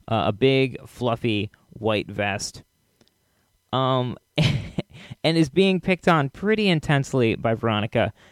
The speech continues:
and really gets back at her in this really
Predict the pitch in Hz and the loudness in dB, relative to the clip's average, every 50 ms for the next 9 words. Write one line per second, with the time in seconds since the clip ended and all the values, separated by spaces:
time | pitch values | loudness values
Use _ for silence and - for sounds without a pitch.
0 | _ _ _ 120 123 127 127 110 - 135 147 160 156 156 165 165 151 127 - - | _ _ _ -2 -2 -2 -2 -4 -2 2 4 4 6 6 6 6 6 4 2 2
1 | 110 135 123 - - - 113 107 101 101 - 113 92 101 98 104 107 107 - - | 0 0 0 0 0 0 0 0 0 0 -2 -2 0 0 -2 -2 -4 -6 -8 -8
2 | - 104 104 101 98 107 - - - - 101 113 - 123 135 127 123 120 120 120 | -8 -6 -4 -4 -4 -4 -6 -10 -16 -20 -14 -6 -2 0 2 4 4 4 4 2
3 | 120 120 117 113 113 110 107 107 113 113 113 117 120 98 - | 2 2 4 2 2 2 2 2 0 0 0 0 0 -2 -4